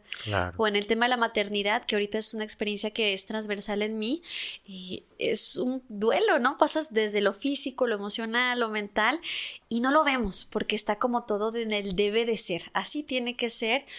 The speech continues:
Speaker 2: o desde estas creencias que hablamos. Entonces,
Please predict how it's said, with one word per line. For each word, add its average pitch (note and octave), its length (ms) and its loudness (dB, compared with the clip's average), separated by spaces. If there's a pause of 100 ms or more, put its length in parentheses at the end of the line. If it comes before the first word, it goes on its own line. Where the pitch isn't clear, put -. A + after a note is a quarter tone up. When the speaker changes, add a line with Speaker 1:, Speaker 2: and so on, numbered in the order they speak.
(300)
Speaker 2:
o G3 240 -2
desde G3 240 0
estas A3 260 0
creencias G3+ 540 -2
que G#3 100 -2
hablamos. G3+ 540 0
Entonces, G3 580 0